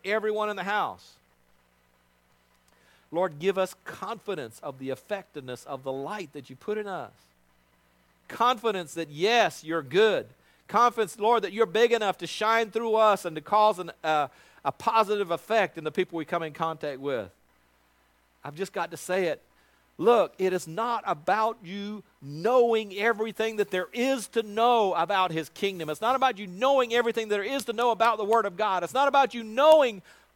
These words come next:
every truth that's available to you. But it's about you sharing what you have known and sharing who you know.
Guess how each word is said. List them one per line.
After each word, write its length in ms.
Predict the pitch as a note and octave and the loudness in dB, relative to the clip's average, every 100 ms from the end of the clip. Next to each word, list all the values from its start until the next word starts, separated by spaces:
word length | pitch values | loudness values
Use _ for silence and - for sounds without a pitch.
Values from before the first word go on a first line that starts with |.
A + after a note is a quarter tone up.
| _ | _
every 400 | C4+ D#4 C4 C4 | 10 10 10 -4
truth 460 | - - C#4+ C#4+ G#3 | -6 -2 0 0 -2
that's 200 | G#3 G3+ | -4 -4
available 500 | F3+ B3 B3 A3 G#3 | 0 4 4 4 0
to 60 | |
you. 420 | G3 F#3+ D#3+ G#2 F2+ _ _ _ _ _ _ _ _ _ _ _ | -2 -2 -2 -6 -14 _ _ _ _ _ _ _ _ _ _ _
But 100 | - | -4
it's 140 | G3+ E3 | -2 -2
about 380 | F3 A3+ C4 A#3 | 2 4 4 0
you 100 | F#3 | -8
sharing 560 | - A#3+ C4+ C4+ A#3+ | 0 4 6 6 2
what 200 | G#3 G3 | 0 -2
you 120 | F#3+ | -4
have 360 | D#3+ C4 C#4+ A#3+ | -4 0 0 0
known 420 | G3 G#3+ F3+ D3+ C#3+ | 0 2 2 -2 -4
and 160 | D#3+ | -6
sharing 400 | - B3 B3+ A#3 | -2 0 2 0
who 320 | F3 C4 E4+ | 0 4 6
you 220 | E4 B3+ G#3 | 6 2 -2
know. 460 | F#3+ E3 A2+ F2 | 0 2 -2 -8